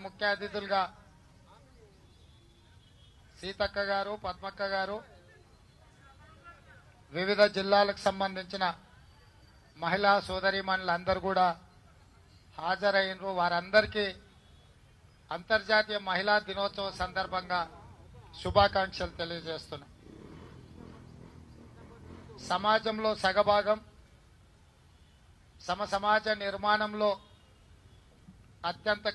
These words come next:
క్రియాశీలక పాత్ర పోషించి, ఒక కుటుంబం యొక్క ఉన్నతి, అభివృద్ధి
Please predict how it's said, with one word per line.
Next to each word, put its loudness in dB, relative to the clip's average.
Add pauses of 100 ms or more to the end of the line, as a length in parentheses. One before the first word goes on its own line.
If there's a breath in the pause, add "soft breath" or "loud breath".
(100)
క్రియాశీలక 2 (140)
పాత్ర 2 (140)
పోషించి, -10 (2000)
ఒక -4 (160)
కుటుంబం 0 (140)
యొక్క -4 (880)
ఉన్నతి, 2 (1500)
అభివృద్ధి 0